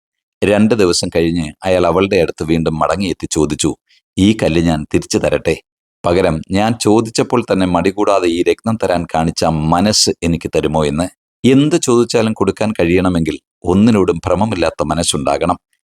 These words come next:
എന്തിലാണോ മനസ്സുടക്കിയിരിക്കുന്നത്, അത് മാത്രമാകും കാണുന്നതും അഭിലഷിക്കുന്നതുമെല്ലാം. അവയിൽ പലതും പുറംചട്ടയുടെയോ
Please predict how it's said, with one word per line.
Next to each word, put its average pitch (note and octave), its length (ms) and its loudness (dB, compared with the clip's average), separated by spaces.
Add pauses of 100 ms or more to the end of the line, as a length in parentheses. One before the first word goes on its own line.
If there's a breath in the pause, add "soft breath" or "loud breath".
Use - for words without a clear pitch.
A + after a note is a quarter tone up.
(100)
എന്തിലാണോ A2+ 600 2
മനസ്സുടക്കിയിരിക്കുന്നത്, F2+ 1120 -2 (380)
അത് F3 160 2
മാത്രമാകും F2+ 680 0
കാണുന്നതും E2+ 640 -2 (100)
അഭിലഷിക്കുന്നതുമെല്ലാം. D#2+ 1120 0 (380)
അവയിൽ F2+ 440 2
പലതും E2 420 0 (120)
പുറംചട്ടയുടെയോ F2 880 0